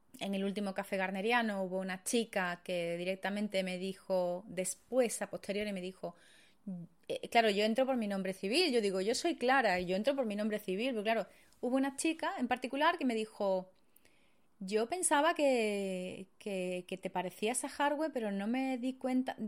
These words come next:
pero como que no quería ver muy bien que eras tú, porque como no te presentaste como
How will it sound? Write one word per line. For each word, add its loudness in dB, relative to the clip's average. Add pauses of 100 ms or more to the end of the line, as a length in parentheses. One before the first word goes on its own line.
pero -2
como 0
que 0
no 2
quería 6
ver 6
muy 2
bien 0
que 2
eras 0
tú, 2
porque 2
como -2
no -2
te -2
presentaste 0
como -6